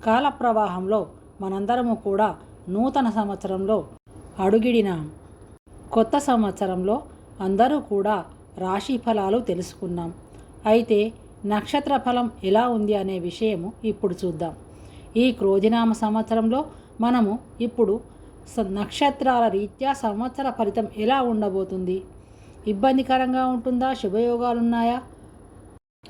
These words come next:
ఇత్యాది విషయాలను సూక్ష్మంగా తెలుసుకుందాం. మనకు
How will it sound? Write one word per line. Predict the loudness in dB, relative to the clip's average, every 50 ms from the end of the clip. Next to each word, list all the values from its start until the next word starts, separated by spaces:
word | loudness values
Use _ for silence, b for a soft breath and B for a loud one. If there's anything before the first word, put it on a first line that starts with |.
| -20 -20 -20 -16 -6 0
ఇత్యాది | 0 0 0 2 4 4 4 4 4 2
విషయాలను | 0 -2 -2 -2 -2 0 2 0 0 0 -2 -4 -6 -12 -20 -14
సూక్ష్మంగా | -4 -2 -2 -2 -2 -2 -2 -2 0 0 -2 -2
తెలుసుకుందాం. | -2 -4 -6 -6 -10 -10 -8 -6 -4 -4 -4 -4 -6 -10 -16 -20 -20 -20 -20 -20 -20 -20 -20 -20 -20 _ _ -20 -20 -20 -20 -20 -16 -6 0 2
మనకు | 4 4 4 2 0 -4 -6